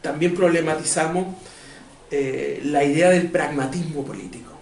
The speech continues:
que es lo, la tesis que está contenida en el elogio a la traición, ¿no? Es decir, hay que traicionar porque si no se traiciona, se perece en la política. Entonces, de algún modo, este texto sí, es un texto de divulgación, es un texto para un público amplio,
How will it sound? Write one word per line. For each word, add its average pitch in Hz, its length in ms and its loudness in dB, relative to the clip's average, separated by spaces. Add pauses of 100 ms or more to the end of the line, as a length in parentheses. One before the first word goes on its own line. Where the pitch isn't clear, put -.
(640)
que 147 180 4
es 151 80 0
lo, 160 180 4
la 139 160 0
tesis 160 280 -2
que - 80 -10
está 143 180 -2
contenida 143 440 -2
en 143 80 -2
el 127 100 -2
elogio 185 320 0
a 127 40 -2
la 123 80 -4
traición, - 340 -14 (640)
¿no? 120 120 -10
Es 120 60 -10
decir, - 340 -6 (340)
hay 170 140 0
que 185 100 0
traicionar 185 680 4
porque - 260 -8
si 170 180 -6
no 175 100 0
se 185 120 2
traiciona, 190 920 2
se - 180 -8
perece 165 560 2
en 131 80 -4
la 120 80 -6
política. - 500 -14 (540)
Entonces, - 340 -6 (960)
de 160 180 2
algún 196 420 4
modo, 180 480 6 (640)
este 185 320 -4
texto 185 340 -2
sí, 151 280 0
es 160 120 4
un 180 120 0
texto 185 320 -2
de 180 120 6
divulgación, 170 560 2
es 151 40 0
un 143 140 -2
texto 151 260 -8
para 135 140 -2
un 131 120 -8
público 139 380 -8
amplio, 147 520 -4